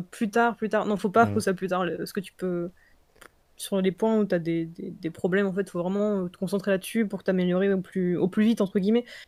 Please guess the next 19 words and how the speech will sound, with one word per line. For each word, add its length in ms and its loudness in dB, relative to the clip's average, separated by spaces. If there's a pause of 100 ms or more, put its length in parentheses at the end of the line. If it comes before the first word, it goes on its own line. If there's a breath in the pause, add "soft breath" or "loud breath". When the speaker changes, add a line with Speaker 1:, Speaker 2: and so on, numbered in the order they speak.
(160)
Speaker 1:
Parce 80 -12
que 60 0
c'est 120 2
vrai 80 4
que 240 2 (360)
pendant 200 4
les 100 4
tests, 280 4
ça 180 -4
peut, 180 -2 (540)
bah, 240 -4
te 120 -2
pénaliser 760 2
com-, 320 -4
par 120 -2
rapport 260 0
à 80 0
d'autres, 440 2
euh... 240 0